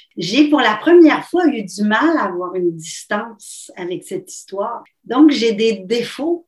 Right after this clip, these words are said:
de la personne qui est prise à l'intérieur de sa propre histoire. Oui, ça m'a posé un défi supplémentaire et je me suis débattue comme un diable dans l'eau bénite pour essayer de comprendre c'était quoi mon problème.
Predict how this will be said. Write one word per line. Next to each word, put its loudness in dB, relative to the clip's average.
de 2
la 2
personne 2
qui -8
est -12
prise 2
à -2
l'intérieur -4
de -10
sa -12
propre -12
histoire. -10
Oui, 2
ça 0
m'a -2
posé -2
un -2
défi -2
supplémentaire -4
et -6
je -8
me -10
suis -14
débattue -4
comme -8
un -4
diable -2
dans -4
l'eau -8
bénite -4
pour -14
essayer -2
de -14
comprendre 2
c'était -4
quoi 2
mon 2
problème. -4